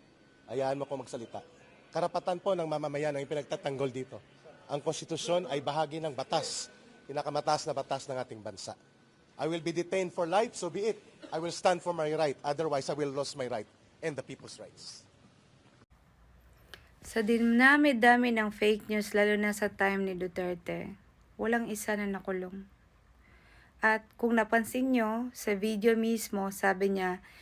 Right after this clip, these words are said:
Speaker 2: pinapatanong ng ating source sa Kongreso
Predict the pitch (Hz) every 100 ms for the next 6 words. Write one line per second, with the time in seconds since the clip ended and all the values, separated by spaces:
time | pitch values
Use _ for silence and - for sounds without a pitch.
0 | - - 220 220 233 233 220 220 208 208
1 | 208 196 190 185 180 190 202 208 202 196
2 | 208 202 196 - 196 196 190 175 175 175
3 | 170 - 170